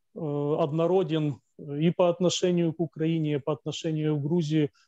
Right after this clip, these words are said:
в контексте их членства в Европейском Союзе или нато. Это такой первый момент. Э, такие, э, скажем так, э, ну,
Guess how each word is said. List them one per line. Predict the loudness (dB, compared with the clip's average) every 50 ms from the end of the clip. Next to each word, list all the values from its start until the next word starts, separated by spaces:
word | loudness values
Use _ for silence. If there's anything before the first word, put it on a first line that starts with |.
| _ _ _
в |
контексте | -2 -2 -2 2 2 2 2 2 -2 0 2 4 4
их | 2 0
членства | -2 -4 0 0 0 0 -2 -4 -4 -2
в | -2
Европейском | 0 2 2 0 0 0 -2 -2 -2 -4 -10 -12
Союзе | -12 -4 -2 0 2 4 2 2 2 2 2
или | 2 2 0
нато. | 0 -2 -2 -6 -8 _
Это | -16 -6 -6 -4
такой | -2 -2 -2 2 2 0
первый | 2 2 2 2 2 0 -2
момент. | -6 -6 -6 -8 -10 _ _ _ _ _ -20 -20 -20 -20 _ _ _ _ 0
Э, | 2 4 6 6 8 8 8 8 8 6 6 6
такие, | 4 2 2 6 8 8 10 12 12 12 10 10 8
э, | 8 8 10 10 10 10 10 10 8 8
скажем | 6 4 4 4 4 6 6 4 4
так, | 6 4 4 4
э, | 2 -4 -20 -4 0 2
ну, | 4 4 4 4 6 6 6 6 4 4